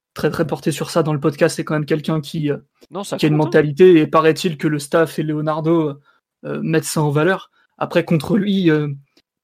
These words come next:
Speaker 1: euh, sa, sa, sa relation avec Tourelle ne l'aide pas, on va dire. Parce qu'il y a eu des moments où, où, où il était pas utilisé, des moments où, où Tourelle a eu le malheur de lui donner des minutes, il a pu être bon, puis d'un seul coup, pendant trois ou quatre semaines, il jouait plus.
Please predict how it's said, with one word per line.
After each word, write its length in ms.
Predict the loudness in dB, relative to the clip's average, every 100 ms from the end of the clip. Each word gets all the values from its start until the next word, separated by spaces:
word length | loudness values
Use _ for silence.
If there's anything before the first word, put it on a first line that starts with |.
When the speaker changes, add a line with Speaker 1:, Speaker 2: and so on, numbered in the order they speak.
| _ _ -18
Speaker 1:
euh, 200 | -14 -14 -18 _ _ _ _ _ -6
sa, 280 | 0 2 2
sa, 460 | 0 2 2 2 0
sa 160 | 0
relation 340 | 2 2 2 0
avec 160 | -2
Tourelle 280 | -2 0 2
ne 100 | 2
l'aide 200 | 2 2
pas, 140 | 0
on 100 | 0
va 100 | -2
dire. 180 | -6 -8 _ _ _ _ _ _
Parce 140 | -20 -4
qu'il 140 | 0
y 60 | 2
a 40 |
eu 80 | 4
des 100 | 4
moments 400 | 4 4 4 4
où, 280 | 0 -4 -8 -18 _ _ _ -10
où, 120 | -8
où 460 | -6 -6 -6 -6 -2
il 80 |
était 180 | -2 0
pas 140 | 0 0
utilisé, 580 | 0 -4 2 6 6
des 100 | 6
moments 360 | 2 2 2 2
où, 280 | 0 -4 -10 _ _ _ _ _ _ -8
où 320 | -6 -4 -4
Tourelle 280 | 0 4 6
a 20 |
eu 80 | 4
le 100 | 4
malheur 400 | 6 8 6 4
de 80 | 0
lui 160 | 0
donner 220 | 2 2
des 120 | 2 2
minutes, 440 | 2 2 0 -4
il 80 | -6
a 60 |
pu 180 | -2 -2
être 100 | 0
bon, 180 | 0 -4
puis 240 | -6 -8
d'un 140 | -6 -4
seul 180 | -4 -6
coup, 140 | -6
pendant 220 | -6 -6
trois 180 | -2 -2
ou 40 |
quatre 160 | -2 -4
semaines, 300 | 0 2 2
il 40 |
jouait 220 | 2 0 0
plus. 320 | 0 -2